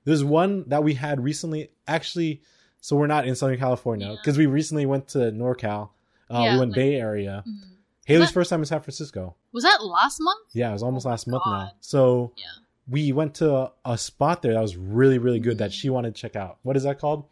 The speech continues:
Speaker 2: It's called Graham Pan-, Cafe
Speaker 1: Cafe
Speaker 2: and
Speaker 1: and
Speaker 2: Pancakes.
Speaker 1: Pancakes.
Speaker 2: Yeah.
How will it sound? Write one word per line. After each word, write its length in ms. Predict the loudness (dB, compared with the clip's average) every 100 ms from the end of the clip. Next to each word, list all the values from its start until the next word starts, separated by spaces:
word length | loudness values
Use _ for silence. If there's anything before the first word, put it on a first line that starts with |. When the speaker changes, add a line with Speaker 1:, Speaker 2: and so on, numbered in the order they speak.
| _
Speaker 2:
It's 200 | -6 -6
called 540 | -4 0 0 0 -4 -12 _ _ -6
Graham 640 | 0 2 4 2 0 -8 _ _ _ _ _ -16
Pan-, 200 | -16 -16 _ _ -4
Cafe 240 | 2 6
Speaker 1:
Cafe 140 | 8 8
Speaker 2:
and 220 | 8 4
Speaker 1:
and 80 | 2
Speaker 2:
Pancakes. 320 | 0 0 -2
Speaker 1:
Pancakes. 380 | -4 -4 -6 -8
Speaker 2:
Yeah. 240 | -8 -8